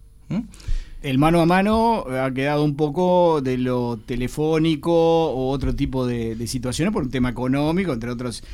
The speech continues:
Speaker 2: la pandemia, pasaron cosas, ¿no?
Speaker 1: Bueno, y hay, hay otro fenómeno que tiene que ver, acá lo estamos viendo, pero en el mundo se vive hace muchos años, que son los fenómenos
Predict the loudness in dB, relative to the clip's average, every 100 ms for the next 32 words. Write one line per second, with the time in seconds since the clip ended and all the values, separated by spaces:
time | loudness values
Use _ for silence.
0 | -8 -6 -2 0 0 2 4 4 4 2
1 | 0 -2 -2 0 0 -2 -4 -8 -8 0
2 | 4 4 2 -2 -6 -2 4 6 6 6
3 | 4 6 6 6 4 4 2 0 -4 -8
4 | -6 -2 2 2 4 6 6 6 4 -2
5 | -18 -20 -20 -20 -20 -20 -14 -10 0 2
6 | 4 4 4 6 6 6 2 2 4 4
7 | 4 2 0 -2 0 0 0 -2 -2 -2
8 | -2 2 4 4 0 -2 -14 -18 -2 0
9 | 0 0 2 2 4 6 6 6 8 8
10 | 8 8 6 6 0